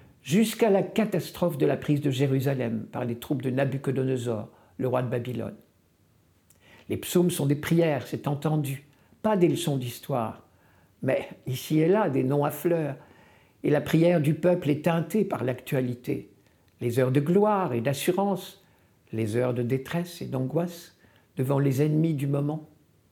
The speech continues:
L'admirable dans tout cela, c'est que l'espérance l'emporte toujours. Dieu jamais n'abandonnera son peuple, on le sait. Tout simplement parce qu'il l'a promis.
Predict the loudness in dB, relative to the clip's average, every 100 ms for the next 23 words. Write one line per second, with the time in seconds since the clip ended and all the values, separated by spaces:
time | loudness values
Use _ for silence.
0 | _ _ _ _ -20 -2 2 4 6 6
1 | 6 4 2 0 -4 -12 _ _ -8 -6
2 | -4 -4 -2 -4 -4 -18 _ -20 -20 -20
3 | -20 _ _ 0 2 4 4 2 0 0
4 | 2 0 -2 -6 -4 -4 -2 -2 -4 -6
5 | -12 -10 -4 -2 0 -4 -6 -10 -18 _
6 | _ _ _ _ _ -4 2 6 6 4
7 | 2 2 4 2 2 0 0 0 2 0
8 | 0 -4 -6 -6 -8 -6 -8 -10 -20 _
9 | -8 -4 -4 -6 -14 -20 _ _ _ _
10 | _ -10 -2 0 2 2 0 -2 -2 0
11 | 2 0 0 0